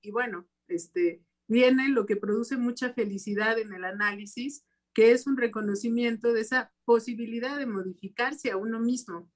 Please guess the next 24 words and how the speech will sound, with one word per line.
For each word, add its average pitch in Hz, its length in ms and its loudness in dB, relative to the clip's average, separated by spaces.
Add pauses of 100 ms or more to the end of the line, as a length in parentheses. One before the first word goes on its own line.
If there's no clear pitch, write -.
(600)
¿no? 196 300 0
Entonces, 233 640 4
eh, 190 220 2
me 202 160 6
parece 254 440 2
muy 262 280 2
bello 254 400 0
en 220 120 -2
ese 226 240 -6
sentido, 233 680 0 (340)
y 262 120 6
me 302 240 6
hizo 349 240 0
recordar 285 640 -4
lo 269 240 -6
que 233 280 0 (380)
la 240 240 4
doctora 285 400 -6
hablaba 262 600 -2
el 202 140 -4
programa 226 540 -2
pasado 226 380 -4
en 240 100 -4
relación 220 760 -2